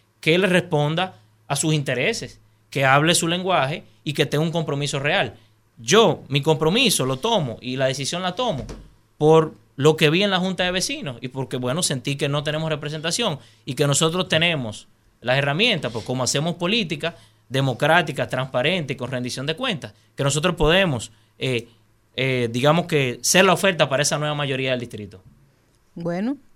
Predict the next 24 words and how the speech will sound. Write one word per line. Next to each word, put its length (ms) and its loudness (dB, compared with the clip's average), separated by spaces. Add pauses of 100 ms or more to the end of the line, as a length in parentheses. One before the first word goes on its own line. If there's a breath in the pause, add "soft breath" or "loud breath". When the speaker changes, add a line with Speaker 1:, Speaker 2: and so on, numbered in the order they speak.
(520)
Speaker 2:
eh, 440 0
simplemente 640 0
desearte 640 -2
éxito, 480 -2
porque 280 -4
la 120 -4
suerte 340 -6
no 100 -4
existe. 460 -8
La 120 -4
suerte 580 -4
es, 440 -4 (160)
eh, 480 -6 (140)
una 180 0
forma 300 0
de 80 2
decirle 420 -2
al 100 -4
camino 340 -2
que 80 -4
uno 120 -2
mismo 280 -2
se 160 -8
trilla, 480 -4